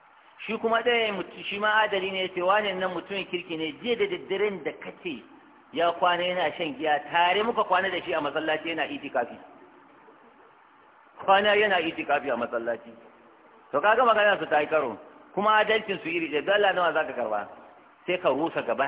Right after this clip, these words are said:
ɗaya, ba wanda za ka karba ko guda ɗaya. Sai a je a nemo wasu adalin. Zo su yi bayanin mutumin kirki ne ko mutumin,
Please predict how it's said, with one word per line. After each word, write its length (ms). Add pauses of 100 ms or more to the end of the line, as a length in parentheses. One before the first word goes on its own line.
(160)
ɗaya, 220
ba 140
wanda 200
za 140
ka 80
karba 320
ko 100
guda 300
ɗaya. 180 (240)
Sai 80
a 100
je 100
a 100
nemo 220 (100)
wasu 160
adalin. 340 (1080)
Zo 160
su 100
yi 60
bayanin 400
mutumin 360
kirki 280
ne 120
ko 140
mutumin, 440